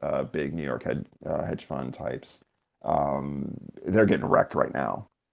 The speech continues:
right? Like, 'cause they, they approach it like, "Oh, we'll hire a bunch of people." And who do you hire right now? There's, you know, the number of people who really know how to run large mines, like,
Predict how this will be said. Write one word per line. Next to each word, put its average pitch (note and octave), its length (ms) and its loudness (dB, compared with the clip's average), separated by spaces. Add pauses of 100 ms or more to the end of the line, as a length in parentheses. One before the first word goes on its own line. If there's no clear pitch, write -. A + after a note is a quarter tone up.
(280)
right? D2 300 4
Like, C#2 240 2 (640)
'cause A2 160 6
they, C3 120 12
they C3 120 12
approach G#2 320 6
it F#2 120 4
like, F2+ 420 4
"Oh, A#2 80 8
we'll G2 140 10
hire F#2 180 6
a E2+ 40 4
bunch E2+ 180 0
of - 60 -12
people." D#2+ 420 0
And F#2+ 80 -6
who A2 80 4
do A2 60 8
you F#2 60 6
hire D2 300 2
right C#2+ 200 -2
now? C#2 400 -2 (340)
There's, - 200 -6
you F2+ 120 -2
know, B1 260 -4 (220)
the G2 140 2
number G#2+ 180 12
of - 60 0
people G2 180 4
who E2 220 0
really E2+ 360 0
know C#2 180 -4
how F#2+ 80 -4
to - 80 -4
run D2+ 360 -2
large - 280 -4
mines, F2 520 -2 (100)
like, C2 160 -2